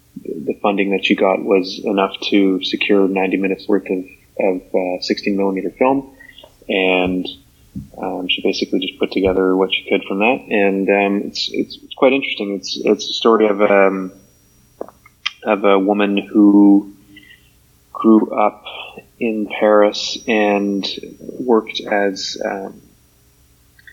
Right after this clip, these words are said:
forgetting the word, but she worked, um, as, she was an astrologer. And, um, so the, the, the documentary doesn't get too much into that, but it's more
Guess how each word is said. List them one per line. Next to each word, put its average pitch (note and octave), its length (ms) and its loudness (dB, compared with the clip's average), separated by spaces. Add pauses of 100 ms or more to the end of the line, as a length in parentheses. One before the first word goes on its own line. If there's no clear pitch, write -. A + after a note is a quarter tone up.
(540)
forgetting G#2 240 2
the G2+ 80 0
word, G2+ 280 4
but G#2 120 -2
she - 140 0
worked, - 640 -2 (580)
um, - 720 -12
as, A2+ 160 0 (160)
she C#3 120 2
was A#2 80 4
an A2+ 100 -4
astrologer. G#2 440 -2 (760)
And, G2 540 0
um, F#2+ 360 2
so G#2+ 220 2
the, A2 240 -2
the, A2+ 280 2
the - 60 -4
documentary B2 420 0
doesn't G2 200 -6
get - 320 -6
too A2+ 140 -2
much - 180 0
into A2 140 2
that, G#2+ 260 2
but G2 100 0
it's - 200 -6
more G2+ 380 2